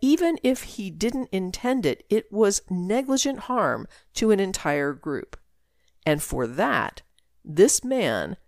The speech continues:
may get off scot-free just by saying that wasn't his intent. And that is a grave injustice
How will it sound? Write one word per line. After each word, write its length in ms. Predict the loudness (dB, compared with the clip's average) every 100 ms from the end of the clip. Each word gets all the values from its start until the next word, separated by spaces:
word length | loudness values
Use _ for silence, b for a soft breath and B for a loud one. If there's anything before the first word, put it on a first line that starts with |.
| _
may 220 | 0 2
get 260 | 2 2 2
off 260 | 2 0
scot-free 1120 | 0 -2 0 -2 -2 -6 -6 -4 -2 -4 -8 _ _ _ _ _
just 340 | 0 2 2 0
by 180 | -2
saying 640 | 0 0 0 -2 -4 -10 -16 _ _ -6
that 200 | -4 -4
wasn't 480 | 0 0 0 -6 -12
his 420 | -8 -4 -2 -4
intent. 800 | -6 -10 -10 -12 -10 -12 -14 -16 -16 _ _ _ _ B B B -2
And 240 | -2 2
that 320 | 2 4 2 0
is 140 | -2
a 80 | -2
grave 640 | -4 -10 -2 0 0 0 -4
injustice 840 | -4 -2 0 0 -2 -2 -2 -4